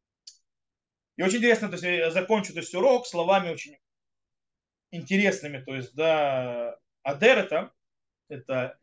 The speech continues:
тесть Рав Кука, э, который был потом раввином здесь, в Иерусалиме, э,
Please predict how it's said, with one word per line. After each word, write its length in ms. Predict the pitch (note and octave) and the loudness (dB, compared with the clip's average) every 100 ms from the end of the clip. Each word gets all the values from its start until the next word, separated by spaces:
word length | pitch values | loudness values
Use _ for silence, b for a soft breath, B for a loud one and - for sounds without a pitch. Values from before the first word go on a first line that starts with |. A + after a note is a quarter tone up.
| _ | _
тесть 360 | G3+ F#3+ - D3+ | -2 -2 -2 -4
Рав 260 | C#3+ C#3+ | -4 -4
Кука, 460 | - B3 F3 E3+ - _ _ _ _ - _ _ _ _ _ | -4 -2 0 -2 -4 _ _ _ _ -20 _ _ _ _ _
э, 800 | B2 B2 B2 B2+ B2+ B2+ B2+ B2 | -6 -4 -2 -4 -4 -4 -4 -6
который 380 | B2 C3 D#3 D3+ | -8 -6 -4 -4
был 160 | C#3+ C#3 | -6 -8
потом 300 | B2+ C3+ C3+ | -8 -6 -6
раввином 420 | C#3+ C#3+ C3+ A#2+ | -6 -6 -8 -10
здесь, 260 | A#2 C#3 - | -10 -12 -10
в 40 | |
Иерусалиме, 500 | A#2 - F#3 C4 B3+ _ _ _ _ _ _ _ _ _ - | -14 -6 -4 -4 -8 _ _ _ _ _ _ _ _ _ -12
э, 1300 | C#3 C3 C3 C3+ C#3 C#3 C#3 C3+ C3+ C3+ C3+ C3 C3 | -4 -2 -2 -4 -4 -4 -6 -6 -8 -8 -6 -8 -10